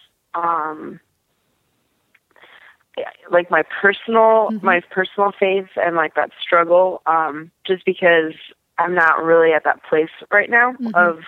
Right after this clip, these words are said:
Speaker 1: of writing about those things. But, um, but, like, this, this last season, um, of writing, like, and preparing for narratives, um, a lot of the songs that are on,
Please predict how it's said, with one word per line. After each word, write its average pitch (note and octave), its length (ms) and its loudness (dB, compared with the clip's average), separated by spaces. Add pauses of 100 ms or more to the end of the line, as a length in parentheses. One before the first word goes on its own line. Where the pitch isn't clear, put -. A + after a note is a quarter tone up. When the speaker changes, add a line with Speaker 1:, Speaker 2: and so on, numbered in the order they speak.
(320)
Speaker 1:
of E3 180 -6
writing E3+ 500 0
about E3 340 -2
those E3 200 2
things. F#3 300 -4 (460)
But, F3 400 0
um, D#3+ 460 -4 (300)
but, E3 220 -8
like, F3+ 160 -2
this, F#3+ 160 -6 (100)
this G3+ 200 -4
last E3+ 380 2
season, E3 540 -6 (580)
um, D#3 440 -6
of D#3+ 140 -4
writing, E3 540 0
like, - 320 -4 (320)
and F3+ 280 -2
preparing F#3 420 0
for E3 120 0
narratives, E3 680 0 (200)
um, D#3 400 -2 (140)
a E3+ 60 -2
lot F3 400 2
of F3 320 2 (400)
the E3+ 280 -8
songs E3+ 540 0 (140)
that D#3+ 400 -2 (120)
are D#3 280 -2
on, E3 500 -2